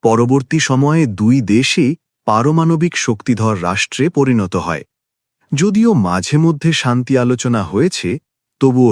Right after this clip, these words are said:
রাজনৈতিক ও সামরিক উত্তেজনা এখনো পুরোপুরি শেষ হয়নি। সব মিলিয়ে বলা যায়, ইন্ডিয়া ও পাকিস্তানের ইতিহাস একই উৎস থেকে শুরু হলেও ভিন্ন রাজনৈতিক সিদ্ধান্ত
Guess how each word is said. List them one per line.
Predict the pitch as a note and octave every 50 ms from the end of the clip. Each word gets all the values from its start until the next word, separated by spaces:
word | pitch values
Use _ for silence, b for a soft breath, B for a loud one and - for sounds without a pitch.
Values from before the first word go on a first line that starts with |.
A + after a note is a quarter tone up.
| F#2 D#2+
রাজনৈতিক | E2+ E2 F2+ F#2 F#2 G#2+ A#2 B2 B2 A2+ - C3 B2+ B2 A2+ -
ও | A2 G#2
সামরিক | - - - G2 F#2 G#2 A2+ B2 B2+ A#2+ -
উত্তেজনা | G#2 F#2 - - C#3 C3 F3 E3 C3+ F2 F#2+ B2+ - _ _ _ _ _ -
এখনো | A#2 A#2 - - F3 F#3 E3+ -
পুরোপুরি | - C3+ C#3 D#3 F3 E3+ - G3+ G3 G#3 F#3
শেষ | - - A#2+ G2+ - -
হয়নি। | - E2+ E2 D#2+ D2+ D2+ D2 - _ _ _ _ _ _ -
সব | - - - - A2+ A2 C3+ C#3 B2+
মিলিয়ে | G#2+ G2+ F#2+ F2+ F2+ F#2 A2+ D3+ -
বলা | A2 F2+ E2 F#2+ A#2+ C3
যায়, | C3 F#2+ D2+ F#2 C#3+ F3+ _ _ _ _ _ _ _ -
ইন্ডিয়া | B2 C3 C#3 D3 D3 E3+ F#3+ G3 G#3 - - -
ও | C3+
পাকিস্তানের | C3 - F2+ E2+ - - C#3 C3+ - - D3+ C#3+ D3+ D3+ C3+ - -
ইতিহাস | F#2+ F#2 - D3 A#2 F#2 E2+ E2+ A2+ - - - - _ _ _ _ -
একই | A#2+ C3+ E3 F3+ - - A3 G#3+
উৎস | G3+ F#3+ - - - -
থেকে | F#3 - F3 E3 - F#3+ F3
শুরু | - - B2 A#2+ D3+
হলেও | C#3 A#2 C#3 C3 G#2 D#2+ F#2+ D3 - b b b b b b b
ভিন্ন | G#2+ G2 F#2 A2+ D3+ F3+ G3+ A3 A#3+ A#3 F3
রাজনৈতিক | A#2+ F#2 F2 E2+ F#2 F#2+ G#2+ A#2+ C#3 D3 - E3 D3+ -
সিদ্ধান্ত | - - G2+ F2 E2 - - G#2+ A2 A#2 A#2